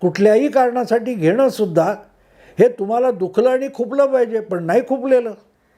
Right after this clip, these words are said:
याचा अर्थ जनतेच्या डोळ्यात धूळफेक करणं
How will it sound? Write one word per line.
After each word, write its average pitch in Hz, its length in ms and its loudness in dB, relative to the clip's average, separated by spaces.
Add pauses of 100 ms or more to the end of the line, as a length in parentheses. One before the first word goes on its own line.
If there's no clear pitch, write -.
(760)
याचा 190 320 4
अर्थ 233 240 0 (480)
जनतेच्या 190 600 2
डोळ्यात 214 380 0
धूळफेक 190 640 -2
करणं 196 320 -2